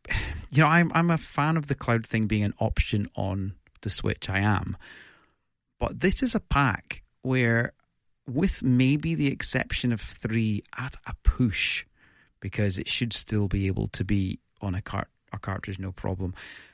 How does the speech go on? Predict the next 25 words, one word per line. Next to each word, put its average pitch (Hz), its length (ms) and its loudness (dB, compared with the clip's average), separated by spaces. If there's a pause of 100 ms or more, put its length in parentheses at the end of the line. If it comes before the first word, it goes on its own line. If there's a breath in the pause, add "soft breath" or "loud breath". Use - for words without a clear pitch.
(200 loud breath)
But - 140 -6
you 135 140 0
could 127 160 2
maybe 120 500 4
argue 104 360 0
a 98 40 -2
case 95 360 -4
that - 180 -10
three 101 320 -6
might 98 200 -4
need 98 240 -4
the - 80 -8
cloud-based 98 500 -4
treatment. - 360 -4
But 110 240 0 (160)
the 120 180 0
rest 135 520 2
of 170 160 -2
the 135 80 0
package 110 580 -2
does 104 220 0
not 107 340 2
need 98 460 -2 (840)
the, 92 480 -2 (560)
uh, 92 380 -8